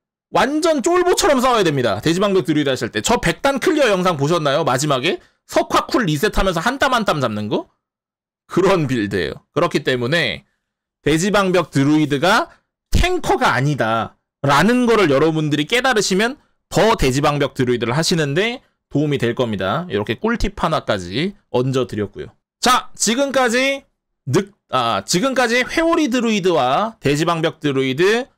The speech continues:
가이드 에이에스 플러스 회오리 드루와 그리고 이제 돼지방벽 드루이드 요 두 빌드의 차이점 알아봤고요. 마지막으로 돼지방벽 어떻게 하는 건지 플레이 방법까지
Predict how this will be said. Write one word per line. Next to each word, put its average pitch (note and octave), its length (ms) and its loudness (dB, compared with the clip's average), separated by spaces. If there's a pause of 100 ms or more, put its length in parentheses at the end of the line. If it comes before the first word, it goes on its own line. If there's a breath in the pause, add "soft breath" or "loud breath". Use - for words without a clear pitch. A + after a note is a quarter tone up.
(200)
가이드 E3 520 0
에이에스 F3 640 0
플러스 G3 760 -2 (540)
회오리 G#3 280 2
드루와 F#3 640 2 (280)
그리고 A2 260 -2
이제 G#2 340 -4
돼지방벽 F3+ 540 0
드루이드 G#2 500 -4 (360)
요 B2+ 140 0
두 F3 300 0
빌드의 C#3+ 580 -2
차이점 G#3 640 -4 (320)
알아봤고요. A#2 720 -2
마지막으로 A2+ 500 -4
돼지방벽 D3 640 -2 (100)
어떻게 - 480 -2
하는 A#3+ 260 2
건지 G#2+ 400 -2 (520)
플레이 C#4+ 420 0
방법까지 D#3+ 880 0